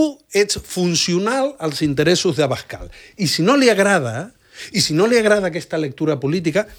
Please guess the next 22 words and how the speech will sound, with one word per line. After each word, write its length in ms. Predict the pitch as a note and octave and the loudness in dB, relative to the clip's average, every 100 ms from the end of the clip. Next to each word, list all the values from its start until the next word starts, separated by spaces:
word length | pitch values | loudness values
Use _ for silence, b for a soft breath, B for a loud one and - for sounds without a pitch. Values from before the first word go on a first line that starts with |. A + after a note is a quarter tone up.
| - | -10
que 80 | |
es 80 | A2+ | -8
posi 320 | - F#3 G#3 | -2 0 2
les 100 | E3+ | 0
piles. 300 | - D3 A2 - | 0 -4 -4 0
Perquè, 240 | G#3 C#4+ C4 | 0 2 2
si 100 | C#4 | 4
no, 300 | A3 A#3 - b b b _ - | 4 2 -2 b b b _ -4
nosaltres 1000 | D#3 C#3+ C4+ D4 F#3 C#3 D#3 A#3+ - - _ _ _ _ _ _ - | 0 2 2 2 2 -2 -4 -6 -12 -20 _ _ _ _ _ _ 0
el 160 | E3+ C#3+ | 2 2
podem 300 | D#3 F#3 G3+ | 0 0 -2
fer 140 | G3+ | -4
quedar 220 | F#3 E3+ F3+ | -2 0 -2
del 140 | G3 | -6
costat 300 | D3 C3+ C3+ C3 | -8 -8 -6 -4
d'Abascal. 400 | B2+ - A#2 A2+ | -4 -4 -8 -4
No 240 | D3+ F#3+ B3+ | 2 4 6
vol 140 | C4 | 6
quedar 160 | A3 A#3 A3+ | 4 0 -2
del 80 | G#3 | -6
costat 260 | G#3 G#3 F#3+ | -6 -4 -4
d'Abascal? 340 | F3+ - B3 | -4 -2 -2